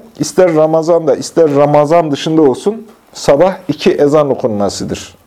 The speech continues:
Yani Allah Resulü aleyhissalatü vesselam, e, fecr sadık vakti girmeden önce, e, yani yaklaşık bir yirmi dakika kadar önce,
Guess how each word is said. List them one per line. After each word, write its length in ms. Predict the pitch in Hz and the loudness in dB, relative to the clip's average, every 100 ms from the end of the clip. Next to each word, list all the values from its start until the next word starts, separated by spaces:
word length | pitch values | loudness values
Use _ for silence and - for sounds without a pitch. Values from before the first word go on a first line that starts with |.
| _ | _
Yani 180 | 139 131 | -2 0
Allah 300 | 117 156 151 | 2 0 0
Resulü 320 | 151 147 139 | -4 -4 0
aleyhissalatü 640 | 147 147 143 139 127 123 156 | 0 0 -2 -2 -2 -2 -4
vesselam, 460 | 151 135 123 - - - - - - - _ | -2 -4 -2 -4 -10 -20 -20 -20 -20 -20 _
e, 220 | - 120 123 | -2 0 0
fecr 320 | - 143 160 | 0 0 0
sadık 440 | - 156 156 - | 0 0 0 0
vakti 340 | 165 151 175 143 | 0 0 -2 0
girmeden 500 | 165 156 147 135 117 | 0 2 0 0 0
önce, 440 | 110 101 156 202 - _ _ _ _ - - _ _ _ - | -4 -2 0 -2 -6 _ _ _ _ -20 -20 _ _ _ -6
e, 60 | 123 117 113 113 117 117 117 113 - - | -2 0 0 -2 -2 -2 -4 -8 -16 -4
yani 280 | 131 135 139 | -2 0 0
yaklaşık 560 | 147 156 143 151 143 | 0 0 -2 -4 -2
bir 60 | 143 | 0
yirmi 340 | 135 147 151 | 2 2 0
dakika 340 | 135 123 - 143 | 0 -2 -2 -2
kadar 340 | - 135 131 | 2 2 2
önce, 400 | 113 101 95 92 | 0 -2 -4 -6